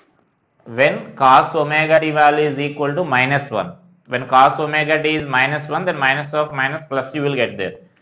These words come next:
Therefore, I can write this y maximum is equal to, so therefore this is y maximum is equal to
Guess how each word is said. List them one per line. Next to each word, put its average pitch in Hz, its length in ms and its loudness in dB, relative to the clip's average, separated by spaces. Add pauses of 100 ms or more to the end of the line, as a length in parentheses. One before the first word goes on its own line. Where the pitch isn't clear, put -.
(220)
Therefore, 143 480 0
I 139 100 2
can 139 140 -6
write 139 260 2
this 151 160 -4
y 131 240 4
maximum 147 560 -2
is 131 160 -4
equal 135 460 0
to, 165 180 -6 (2000)
so - 280 -18
therefore 120 440 0
this 127 160 -6
is 135 180 -2
y 120 240 4
maximum 135 580 0
is 120 140 -4
equal 120 440 0
to 165 160 -8